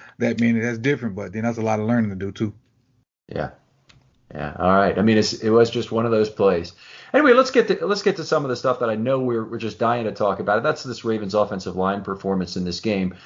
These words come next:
Speaker 2: which I think overall was not terrible, but it certainly had its ups and downs, uh, across the line in terms of what was going on. One of the things I like to do with preseason games is look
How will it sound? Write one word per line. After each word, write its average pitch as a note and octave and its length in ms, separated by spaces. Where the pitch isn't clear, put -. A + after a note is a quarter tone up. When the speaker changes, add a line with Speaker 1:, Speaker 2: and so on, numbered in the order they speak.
Speaker 2:
which - 440
I G3+ 100
think G3 420
overall D3+ 640
was A2+ 180
not A2+ 380
terrible, D#3+ 720
but A#2 360
it A2 120
certainly B2 480
had A2+ 200
its G#2 160
ups G#2+ 280
and G2 100
downs, A2 500
uh, F2+ 400
across C3+ 460
the G#2 100
line G2 520
in F2+ 180
terms G#2 280
of G2+ 60
what F#2+ 140
was F#2+ 120
going F#2+ 260
on. G2+ 300
One C#3 200
of A#3+ 60
the F3 80
things D#3 240
I C3 100
like C3+ 240
to D#3 100
do D3 160
with C3+ 220
preseason C3 520
games G#2 640
is A2 220
look C3 260